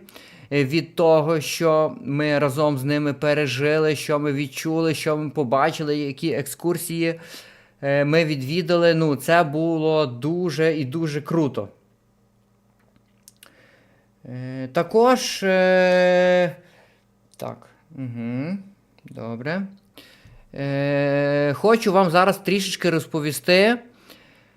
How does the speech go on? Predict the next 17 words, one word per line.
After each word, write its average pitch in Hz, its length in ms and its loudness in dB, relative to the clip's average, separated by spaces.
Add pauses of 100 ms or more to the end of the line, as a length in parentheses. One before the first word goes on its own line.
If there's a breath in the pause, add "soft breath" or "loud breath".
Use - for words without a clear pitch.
(200 soft breath)
про 202 560 6
свій 202 500 2
наступний 190 580 2
ретрит. 190 560 2
Ретрит, 170 520 2
який 185 200 -2
я 185 60 4
буду 160 220 -2
проводити 196 760 2
з - 260 -10
чотирнадцятого 170 1300 0
по 175 300 2
шістнадцяте 151 920 -2
жовтня. 143 840 0 (1400 soft breath)
Е, 151 280 2
що 240 320 8
буде 202 760 6